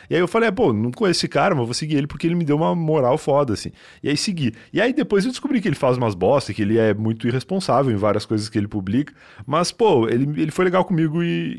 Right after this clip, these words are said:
e eu continuei seguindo. E aí o, o lance de ele fazer fofocas escrotas e tal levou a uma outra fofoca que é, "Por que o Brian segue esse cara? Se ele, se esse cara é escroto e eu gosto do Brian, eu sigo ele."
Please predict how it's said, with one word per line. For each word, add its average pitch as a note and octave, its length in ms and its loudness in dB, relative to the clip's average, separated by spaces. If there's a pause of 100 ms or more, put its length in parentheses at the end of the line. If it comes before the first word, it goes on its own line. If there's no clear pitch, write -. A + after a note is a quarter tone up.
e D3 60 -2
eu D3 120 0
continuei D3 440 -4
seguindo. A#2 360 -2 (360)
E C#3 100 2
aí F#3 600 2
o, G3+ 100 -2
o F#3 280 0
lance F3+ 480 2
de B2+ 360 0
ele A2 120 -2
fazer G2 280 -2
fofocas G2 440 -4
escrotas G2+ 560 -2
e F#2 60 -8
tal C#3+ 360 -2 (440)
levou F3 440 4
a F#3+ 100 4
uma F#3 220 4
outra F#3 400 2
fofoca E3+ 520 2
que D#3+ 140 0
é, C3 40 4
"Por C3+ 140 -4
que A3+ 80 -4
o C4 60 0
Brian F#3 260 2
segue C3 260 0
esse A#2+ 120 -8
cara? G2 300 2
Se - 180 -4
ele, A2+ 340 2
se A2+ 120 -6
esse G#2+ 100 -6
cara A2+ 180 2
é A2+ 40 4
escroto D3 400 0
e E3+ 60 2
eu D#3+ 120 4
gosto B2+ 260 2
do A#2+ 60 2
Brian, A2+ 280 4
eu C3 100 2
sigo A#2 240 2
ele." F2+ 100 4